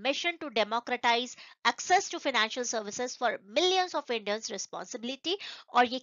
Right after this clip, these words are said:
कस्टमर फर्स्ट कंपनी है। तो यहाँ पर अंडरग्रेजुएट कोर्सेज फाइनेंस बैकग्राउंड के साथ अगर बीकॉम, बीबीए, बीबीएम है आपका, फिफ्टी परसेंट कट ऑफ रहा है आपका टेंथ, ट्वेल्थ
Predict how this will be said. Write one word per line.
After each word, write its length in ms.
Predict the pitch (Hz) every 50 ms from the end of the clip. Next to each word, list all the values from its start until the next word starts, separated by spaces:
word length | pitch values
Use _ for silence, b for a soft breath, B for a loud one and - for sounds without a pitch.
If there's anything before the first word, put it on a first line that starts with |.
| _ -
कस्टमर 420 | 240 247 247 - - 247 247 254
फर्स्ट 480 | 262 - - 220 196 190 214 - - -
कंपनी 500 | - - 185 170 170 - - 170 185 196
है। 120 | 196 - - _ _ _ _ _ _ _ _ _ _ _ _ _ _ _ _ _ _ _ _ _ _ _ _ _ _ _ _ _ _ _ _ _
तो 60 | 349
यहाँ 580 | 349 294 233 214 254 240 247 240 247 311 330 359 359 -
पर 200 | 339 339 370 392
अंडरग्रेजुएट 920 | - - 247 247 233 269 269 - 262 262 247 240 233 - 262 277 269 - _ _
कोर्सेज 720 | - 262 247 254 269 - - - 311 311 330 339 320 - - - _
फाइनेंस 380 | - 269 254 269 277 330 381 302
बैकग्राउंड 480 | 247 269 262 247 220 240 247 240 233
के 120 | - 262 254
साथ 300 | - 262 226 220 233 -
अगर 240 | 233 214 233 233 240
बीकॉम, 440 | 196 196 240 247 - - 277 262
बीबीए, 460 | 269 262 208 240 233 202 190 240 254 254
बीबीएम 500 | 202 233 240 247 214 294 330 339 302 320
है 80 | 277 262
आपका, 320 | 240 233 - - 262 269
फिफ्टी 300 | 269 - 269 - - 359
परसेंट 320 | - 359 349 339 359 339
कट 220 | - - 269 - 262
ऑफ 140 | 269 277 -
रहा 200 | 277 247 247 262
है 80 | 262
आपका 300 | 254 240 226 - - 254
टेंथ, 360 | 254 - - 247 226 233 247 -
ट्वेल्थ 320 | - 240 240 247 254 -